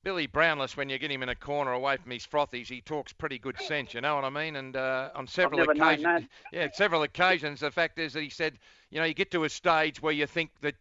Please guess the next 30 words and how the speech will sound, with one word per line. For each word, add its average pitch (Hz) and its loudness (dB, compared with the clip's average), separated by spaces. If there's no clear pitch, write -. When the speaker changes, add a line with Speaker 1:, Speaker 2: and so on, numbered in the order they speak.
Speaker 1:
"Will 160 2
you 151 2
ever 147 2
win 175 -2
one?" 139 -2
And 127 -2
I 135 4
reckon 147 -2
once 156 -4
you 139 -6
get 147 0
Speaker 2:
Yep. 143 -4
Speaker 1:
that 165 4
in 151 -6
between 139 -4
your 131 -2
ears, 147 -2
mate, 160 0
you're 143 -2
in 147 0
all 165 0
sorts 139 -2
of 113 -12
trouble. 107 -4
Speaker 2:
Well, 131 6
I 127 2
agree. 123 4
When 123 -2
you 127 0
get, 135 -4